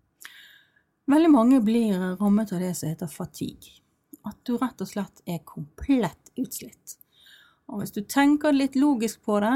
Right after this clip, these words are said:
den store prosessen som kroppen går igjennom, eh, delvis for å hele seg selv, og delvis med de medisinene som du får, så er jo ikke det noe rart. Men vi har en sånn tendens til å tenke i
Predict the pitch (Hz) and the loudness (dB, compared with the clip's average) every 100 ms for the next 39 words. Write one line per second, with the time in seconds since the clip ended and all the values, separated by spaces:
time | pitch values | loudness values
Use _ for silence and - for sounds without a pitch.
0 | 294 - 220 247 220 - - - - - | 0 -4 -4 -2 -2 -4 -12 -20 -20 -20
1 | - _ _ _ _ _ _ - 196 - | -20 _ _ _ _ _ _ -14 -10 -8
2 | - 240 262 262 220 - 202 262 - - | -2 2 2 2 0 -2 -2 -4 -4 -6
3 | - 180 - 233 - 185 185 180 196 202 | -6 -6 -6 -6 -4 -6 -4 -2 0 0
4 | 180 170 196 202 190 185 196 196 208 214 | 0 -2 -2 -2 -4 -2 -2 0 -2 -4
5 | - 185 175 190 190 208 165 160 - 226 | -6 -4 -4 -4 -4 -4 -6 -8 -4 -4
6 | 226 196 190 196 196 202 190 196 190 180 | -2 -4 -2 -2 -4 -4 -4 -2 -2 -2
7 | 175 - 226 196 180 180 180 180 190 226 | -4 -4 -2 -2 -4 -8 -8 -8 -6 -2
8 | 294 - _ - - - - 240 - 262 | -2 -4 _ -20 -20 -20 -8 -8 -2 0
9 | 175 190 165 - - - - - - - | 0 -2 -8 -8 -8 -8 -10 -12 -14 -16
10 | - _ _ _ - - _ - 233 240 | -20 _ _ _ -20 -20 _ -2 0 2
11 | 294 330 208 180 180 247 208 - _ - | 4 4 4 0 0 2 2 -2 _ -12
12 | - 214 208 240 202 160 - 220 196 - | -2 0 2 2 2 -2 -4 -4 -4 -4
13 | 180 175 - - 185 | -4 -4 -4 -6 -4